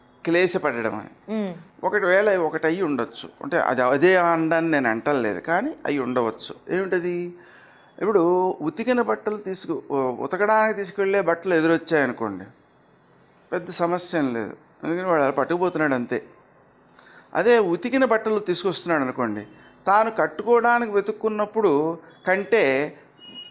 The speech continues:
Speaker 1: ఉన్న, ఇంట్లో ఉన్న బట్టల కంటే వాడు తెచ్చే బట్టల్లో మంచి ఉండొచ్చు. ఉండేటప్పటికి అవి కట్టుకుని వెడితే బాగుండేదే అనిపించింది అనుకోండి, అయ్యో అవి కట్టుకోలేకపోయామే అనేటువంటి శంక వీడిని బాధిస్తుంది కదా.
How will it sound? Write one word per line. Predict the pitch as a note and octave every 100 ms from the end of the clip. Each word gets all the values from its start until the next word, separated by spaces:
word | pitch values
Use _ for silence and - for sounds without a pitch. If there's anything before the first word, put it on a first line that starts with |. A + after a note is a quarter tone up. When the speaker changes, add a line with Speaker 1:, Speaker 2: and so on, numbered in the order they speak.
| -
Speaker 1:
ఉన్న, | E3 G3 F#3+ F#3
ఇంట్లో | F3+ F#3 G#3
ఉన్న | G3+
బట్టల | F#3 F3+
కంటే | E3+ E3 D#3 D#3
వాడు | D3 F3
తెచ్చే | E3+ F3+ A3+
బట్టల్లో | G3+ G3 G3+ G#3
మంచి | F3+ F3+
ఉండొచ్చు. | F#3 D3 B2 - - - _ _ _ _ -
ఉండేటప్పటికి | G3 A3+ A#3 A3 A3+ A3
అవి | F#3 G3
కట్టుకుని | F#3+ G#3+ A3
వెడితే | G#3 G#3+
బాగుండేదే | F#3 F#3 F#3+ F#3 F#3 F#3+ F#3+ -
అనిపించింది | G3+ A3 G#3 G#3+ F#3
అనుకోండి, | D3+ D#3 C3+ A2+ A2 - -
అయ్యో | A3 G#3 G#3
అవి | G3+ F#3+
కట్టుకోలేకపోయామే | F#3 F#3+ G3 F#3 F3 F3+ F3 F3 F3+ F#3 -
అనేటువంటి | F#3+ G3 G3+ F#3+
శంక | F#3+ G#3 A3+
వీడిని | A#3+ G#3+ G3
బాధిస్తుంది | F3+ F#3+ G3+ G3+ G#3
కదా. | G#3 G#3+ A3